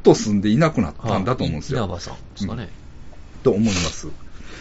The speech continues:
Speaker 2: それで見てどうなんですか？
Speaker 1: え？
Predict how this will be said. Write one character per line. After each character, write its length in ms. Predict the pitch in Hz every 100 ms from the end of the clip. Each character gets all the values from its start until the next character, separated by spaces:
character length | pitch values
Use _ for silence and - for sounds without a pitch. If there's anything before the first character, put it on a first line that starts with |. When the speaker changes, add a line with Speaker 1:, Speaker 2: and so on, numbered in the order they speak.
| - - -
Speaker 2:
そ 200 | - 262
れ 140 | 277
で 220 | 240 262
見 180 | 247 269
て 140 | 233 117
ど 140 | 104 95
う 40 |
な 80 | 110
ん 20 |
で 60 | -
す 100 | -
か？ 60 | - - - - - - - - - - -
Speaker 1:
え？ 160 | 170